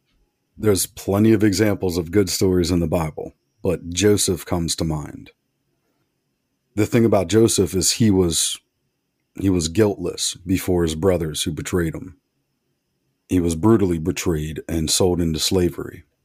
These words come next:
And he works his way from the bottom, finally becoming the head of, uh, the household of one of the, the generals or it's some, somebody important in Egypt, and is betrayed again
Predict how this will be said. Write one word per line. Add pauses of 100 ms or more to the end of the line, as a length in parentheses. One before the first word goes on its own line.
(1200)
And
he
works
his
way
from
the
bottom, (1080)
finally (500)
becoming
the
head
of,
uh,
the
household
of
one
of
the,
the
generals
or
it's
some,
somebody
important (100)
in
Egypt, (800)
and
is
betrayed
again